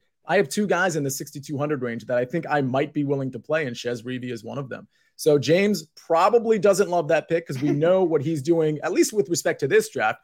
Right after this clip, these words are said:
Speaker 1: Seventy-one hundred and above is probably going to be the range where he's in. But Joel, I wanna ask you about Chez Reavie. What are your thoughts? It does seem like pretty decent value, maybe some limited upside, but, you know,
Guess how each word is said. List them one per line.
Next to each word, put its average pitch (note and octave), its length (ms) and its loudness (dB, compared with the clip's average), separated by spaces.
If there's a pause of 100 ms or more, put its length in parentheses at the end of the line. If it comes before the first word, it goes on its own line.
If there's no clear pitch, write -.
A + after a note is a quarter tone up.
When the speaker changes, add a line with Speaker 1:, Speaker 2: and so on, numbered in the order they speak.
(140)
Speaker 1:
Seventy-one F#3 520 0
hundred E3 260 0
and D#3 120 0
above D3 300 2
is C#3 100 -6
probably D#3 340 -4
going D3 200 -4
to C#3+ 60 -4
be C#3+ 100 -2
the C3 80 -2
range C#3+ 280 -6
where B2+ 160 -6
he's D3+ 220 -10
in. C#3 120 -4
But B2 120 -8
Joel, D#3+ 180 0
I D3+ 60 0
wanna E3+ 160 -4
ask E3 260 -4
you F#3+ 120 -2
about B2+ 200 0
Chez A#2+ 280 -4
Reavie. B2 360 -6 (420)
What D3 160 2
are E3+ 40 2
your E3+ 120 2
thoughts? F3+ 300 0
It B2 80 -10
does D3 160 0
seem F3+ 200 -4
like E3 280 -2
pretty E3+ 220 0
decent E3 400 -4
value, D3 260 2
maybe E3 220 0
some F3 180 -4
limited D#3+ 300 0
upside, A#2 480 0
but, C3+ 200 -2 (400)
you F#3+ 80 -6
know, D#3+ 220 -2